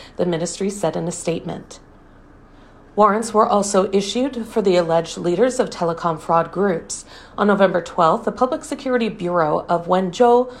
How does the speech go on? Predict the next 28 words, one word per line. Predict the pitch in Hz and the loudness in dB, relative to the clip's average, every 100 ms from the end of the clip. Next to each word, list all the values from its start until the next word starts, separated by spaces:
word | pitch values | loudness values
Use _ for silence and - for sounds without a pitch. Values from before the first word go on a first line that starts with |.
| - - | -20 -2
Zhejiang | 226 233 208 170 | 0 2 2 -2
Province, | 165 214 233 185 160 180 - - - | -4 -2 0 2 0 -4 -14 -20 -8
issued | - 254 294 285 269 185 | -4 -4 -2 -4 -4 -2
wanted | 202 214 247 226 | 0 0 0 0
orders | 165 156 151 - - | 0 -2 -6 -8 -8
for | - 175 | -2 -2
four | 170 208 233 | 0 2 2
suspected | 247 254 - 175 170 165 - | 0 -6 -4 -4 -4 -8 -8
key | 277 320 | -6 -4
leaders | 220 160 160 165 - - - | -4 -4 -2 -4 -6 -12 -10
of | - 233 | 0 2
a | |
telecom | 247 233 214 208 196 185 | 2 2 0 0 -2 -2
fraud | - 180 180 180 | -2 0 0 -2
criminal | - 220 196 170 | -6 -4 -2 -2
group | - 190 185 - - - | -4 -6 -6 -8 -20 -6
operating | - 294 208 170 160 156 156 170 - - | 0 0 0 -2 -2 -2 -6 -10 -18 -10
in | - 196 | -2 0
the | 170 | -2
Kokang | - 240 240 - 202 202 | 0 0 0 -2 -4 -4
Self-Administered | - 233 247 220 185 180 - 165 - | 0 0 0 -4 -4 -4 -4 -6 -2
Zone | 208 196 160 165 - - | 0 2 0 -6 -12 -2
of | 214 196 | 0 2
northern | 190 175 175 170 | 2 2 0 0
Myanmar. | 202 170 156 151 147 - - - - | 0 0 -2 -6 -10 -18 -20 -20 -2
Rewards | 202 180 180 196 226 - | 0 4 4 4 0 -4
ranging | 175 180 170 175 175 185 | -2 -2 0 -2 -2 -4
from | - 175 165 | -2 0 0